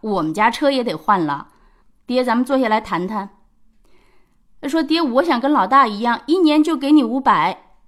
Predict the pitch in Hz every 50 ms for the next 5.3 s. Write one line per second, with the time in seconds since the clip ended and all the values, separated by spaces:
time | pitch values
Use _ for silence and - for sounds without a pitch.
0 | _ _ _ _ _ - - 247 254 294 277 247 220 226 247 240 - - - -
1 | _ _ _ _ - - - - 240 247 247 277 - 277 294 311 302 277 247 196
2 | 185 185 190 196 226 233 233 262 254 254 - - - 392 269 262 233 247 285 320
3 | 320 - - _ _ _ _ _ _ _ _ - - 370 392 - - - 494 494
4 | - 302 208 - - 311 - 220 262 269 254 233 220 - 381 415 359 285 170 170
5 | 196 170 151 147 156 -